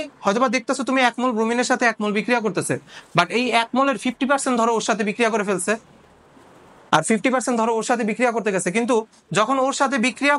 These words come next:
করলো তখন দেখবে কি যে এটা তো বেশি stable হয় না, তখন ব্রোমিনও একটা কি দেখায়, অনীহা দেখায়, এবং বেশিরভাগই কার সাথে বিক্রিয়া করতে থাকে, ওর সাথে বিক্রিয়া করতে থাকে। এবং এটা কি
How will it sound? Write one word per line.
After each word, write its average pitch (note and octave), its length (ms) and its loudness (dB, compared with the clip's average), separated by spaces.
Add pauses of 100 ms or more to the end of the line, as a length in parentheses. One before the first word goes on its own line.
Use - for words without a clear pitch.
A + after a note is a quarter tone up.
করলো G3 240 2 (420)
তখন A#3 200 2 (100)
দেখবে C4 280 -2
কি C#4+ 100 2 (420)
যে A3+ 140 2
এটা C#4 180 2
তো B3+ 120 2
বেশি B3 160 -2 (140)
stable A3 360 2
হয় F#3+ 180 4
না, D3+ 60 2 (100)
তখন A#3 160 0 (100)
ব্রোমিনও A#3 380 2 (180)
একটা A#3+ 200 0
কি B3+ 140 0
দেখায়, E3+ 260 0 (400)
অনীহা B3 240 2 (100)
দেখায়, C4 280 0
এবং G#3+ 120 0 (100)
বেশিরভাগই B3 440 0
কার A#3 160 2
সাথে B3 200 -2
বিক্রিয়া A#3+ 260 0
করতে B3 240 -2
থাকে, F3+ 180 0 (560)
ওর G#3 140 2
সাথে B3+ 220 2
বিক্রিয়া B3 260 0
করতে A3+ 200 -2
থাকে। B3+ 160 2 (160)
এবং F#3+ 180 0
এটা A3+ 160 0
কি A3 60 2